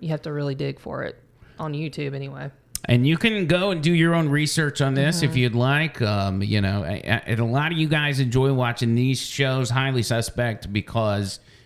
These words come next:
Speaker 2: you like conspiracies as well. So hopefully this gives you something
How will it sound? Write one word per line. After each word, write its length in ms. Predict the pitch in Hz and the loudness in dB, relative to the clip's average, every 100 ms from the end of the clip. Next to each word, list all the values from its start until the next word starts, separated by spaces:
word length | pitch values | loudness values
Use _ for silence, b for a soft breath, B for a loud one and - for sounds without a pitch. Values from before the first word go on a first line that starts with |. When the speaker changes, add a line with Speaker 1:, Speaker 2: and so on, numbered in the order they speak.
| b - | b -4
Speaker 2:
you 300 | 104 123 160 | 4 6 6
like 320 | 147 143 - | 2 -2 0
conspiracies 720 | 123 - 131 117 104 101 98 | -2 0 0 0 0 -2 0
as 160 | 95 107 | 0 2
well. 300 | 123 127 123 | 2 0 0
So 160 | 117 | 2
hopefully 420 | 113 120 110 110 | 4 2 -2 -4
this 180 | 104 110 | -2 -4
gives 300 | 110 104 95 | -4 -6 -6
you 100 | 107 | -8
something 520 | 98 117 104 - 98 | -8 -8 -8 -8 -8